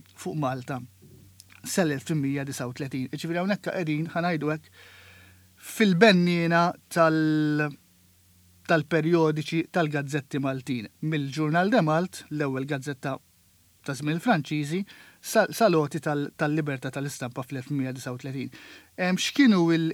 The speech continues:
it-tendenzi, x'kellek f'dan il-perjodu, x'nistgħu ngħidu wieħed dwar, dwar dan, dan il-materjal?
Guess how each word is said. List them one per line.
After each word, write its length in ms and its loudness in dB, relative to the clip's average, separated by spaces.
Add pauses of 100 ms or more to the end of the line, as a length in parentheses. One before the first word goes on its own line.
it-tendenzi, 880 0
x'kellek 760 2
f'dan 280 -2
il-perjodu, 600 -4
x'nistgħu 440 -2
ngħidu 340 -2
wieħed 220 -8
dwar, 240 -6
dwar 380 -8 (140)
dan, 360 -6
dan 160 -4
il-materjal? 560 -8